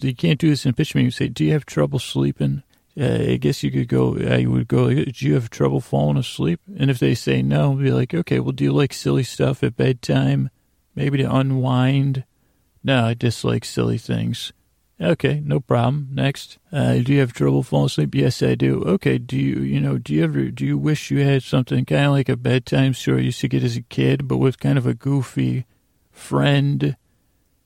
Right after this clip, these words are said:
They can kinda say, "Well, that, yeah, this," and, and their kind of friend, they come over and they would just tell you a story till you fall asleep. And they kinda sit there and they don't bug you or get on your nerves. And, and it's a little bit fun.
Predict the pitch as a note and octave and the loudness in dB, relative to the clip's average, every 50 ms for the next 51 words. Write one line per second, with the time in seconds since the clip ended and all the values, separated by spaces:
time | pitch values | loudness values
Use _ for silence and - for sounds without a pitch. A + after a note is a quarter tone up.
0 | _ _ _ _ _ - B2 C#3 D3 C#3+ C#3 C3+ - - C#3+ C3+ B2+ - - C3+ | _ _ _ _ _ -4 -2 0 0 0 0 -2 -2 0 0 0 0 0 2 2
1 | B2+ B2+ A#2+ - - C3 B2+ B2 B2+ B2+ C3+ C#3 D3 D3 A#2+ A#2+ A#2+ - - C3 | 2 2 0 0 -2 -2 -2 -2 0 0 2 2 2 2 0 -2 -4 -4 -4 -2
2 | F#3 G3 G3+ E3 A#2 A#2+ C3 C3+ C3 - - B2 C3+ C#3 C3 A#2+ A#2+ B2+ C3 C3+ | 0 0 0 0 0 -2 -4 -4 -6 -4 -4 -2 0 0 0 -2 -2 0 0 0
3 | C3+ C3 B2+ - - C#3+ C3+ C3 - - - B2+ B2+ C3 C3 C3 C3 - - C#3+ | 0 0 0 0 0 0 0 0 -2 -2 0 0 2 2 2 2 0 0 0 0
4 | B2+ B2+ B2+ C3 B2 A#2+ C3 B2+ B2 B2 B2+ B2+ A#2+ B2 B2 A#2+ B2 A#2+ A#2+ A#2+ | 0 2 2 0 0 0 0 0 0 2 2 0 2 2 2 2 2 2 2 0
5 | A#2+ A#2+ B2 A#2 - - - B2+ B2 B2 A#2 A#2 - - - B2 A#2 A#2+ A#2 A2+ | -2 -2 -6 -6 -4 -2 0 0 2 2 0 -2 -4 -6 -4 -2 0 0 0 -2
6 | - C3 B2 A2+ A2 - - C3 A#2+ A#2+ A#2 A2+ - - - A#2 A#2 A#2+ B2 A#2+ | 0 -2 -2 -2 -2 -4 -4 -2 -2 -2 -2 -4 -6 -6 -4 -2 0 0 0 -2
7 | A2+ - _ _ B2 C3+ C3 C3 C#3 C3+ B2 - C#3 B2 B2 A#2+ - - - C3 | -4 -6 _ _ -2 0 2 2 2 0 2 2 2 2 2 0 0 -2 -2 -2
8 | A#2+ - - C3 B2+ C3 B2+ B2+ B2 B2 B2+ B2+ B2+ C3 B2+ A#2+ A#2+ B2+ B2 B2+ | -2 0 0 2 2 2 4 4 2 2 2 2 2 2 2 0 0 0 0 0
9 | B2 A2+ - B2+ B2 B2 B2 A#2+ B2+ B2 B2 B2 A#2 A#2 A#2+ B2 A#2 A#2+ A#2+ A#2+ | 0 0 0 0 0 0 0 0 0 2 2 2 2 2 2 2 0 0 0 0
10 | A#2+ A#2+ B2 B2 B2 B2 A#2 A#2 A#2 - - - D3+ - C#3+ C3+ C3 C3+ C3+ B2+ | 2 2 2 2 2 2 0 -2 -4 -6 -10 -10 -6 -2 0 0 0 0 0 2
11 | B2+ B2+ B2+ B2+ B2+ B2 - - C3 C3 C3 C3 B2+ C3 B2+ C3 B2 A#2+ - - | 2 2 2 2 0 0 -2 -2 -2 0 0 0 0 0 0 0 -2 -2 -2 -2
12 | C3+ B2+ B2 B2 B2 B2 B2 A#2+ | 0 2 2 2 2 0 0 -2